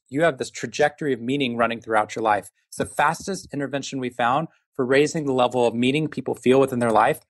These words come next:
Jordan, this is incredible. I did a study with the National M S Society. Uh, we did a program called Everyday Matters with people with a chronic neuromuscular disease, with M S.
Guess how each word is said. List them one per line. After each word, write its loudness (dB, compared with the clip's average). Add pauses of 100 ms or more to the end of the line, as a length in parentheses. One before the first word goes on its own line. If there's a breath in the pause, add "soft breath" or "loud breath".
(280)
Jordan, 4
this 2
is -4
incredible. 2 (140)
I 0
did -2
a 0
study -2
with -2
the -6
National 0
M 0
S 2
Society. -4
Uh, -10
we -2
did 4
a 2
program 0 (360)
called 4
Everyday 2
Matters 0 (320)
with 0
people 2
with 4
a -2
chronic 2 (160)
neuromuscular 0
disease, -4
with -4
M 0
S. 0